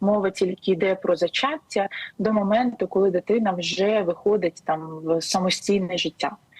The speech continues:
а, після навчання, чи там замість, чи паралельно з навчанням,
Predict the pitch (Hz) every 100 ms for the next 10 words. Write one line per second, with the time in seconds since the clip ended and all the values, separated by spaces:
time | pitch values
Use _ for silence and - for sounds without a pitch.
0 | - _ _ - 160 156 190 - 160 151
1 | - - 202 202 - 165 - 151 147 156
2 | 156 143 - - 156 165 156 151 156 165
3 | 180 - 190 202